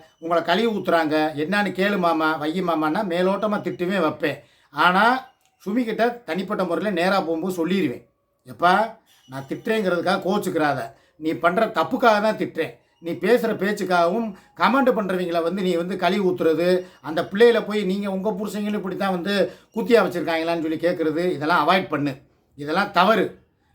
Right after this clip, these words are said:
என்னைக்கு இருந்தாலும் நான் உன் புருஷன், புருஷன் தான்." அவ கூமாப்பட்டி, கூமாப்பட்டி தான். என்னைக்குனாலும் நான் வந்து சேருவேன். அவசரப்படாதப்பா, வெயிட் பண்ணுப்பான்னு சொல்லிட்டு தான் நான் வந்திருக்கேன். அதனால சுமிக்கும் எனக்கும் ஒரு புரிந்துணர்வல், அதாவது ஒரு அண்டர்ஸ்டாண்டிங் இருக்கு.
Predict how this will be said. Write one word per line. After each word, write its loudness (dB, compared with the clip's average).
என்னைக்கு -2
இருந்தாலும் 2
நான் 2
உன் -2
புருஷன், 0
புருஷன் -2
தான்." -6
அவ 2
கூமாப்பட்டி, 0
கூமாப்பட்டி 0
தான். -8
என்னைக்குனாலும் 2
நான் 2
வந்து -2
சேருவேன். 0
அவசரப்படாதப்பா, 2
வெயிட் 0
பண்ணுப்பான்னு -2
சொல்லிட்டு -2
தான் 2
நான் 0
வந்திருக்கேன். -2
அதனால 2
சுமிக்கும் -2
எனக்கும் 0
ஒரு 2
புரிந்துணர்வல், 0
அதாவது 2
ஒரு 0
அண்டர்ஸ்டாண்டிங் 0
இருக்கு. 0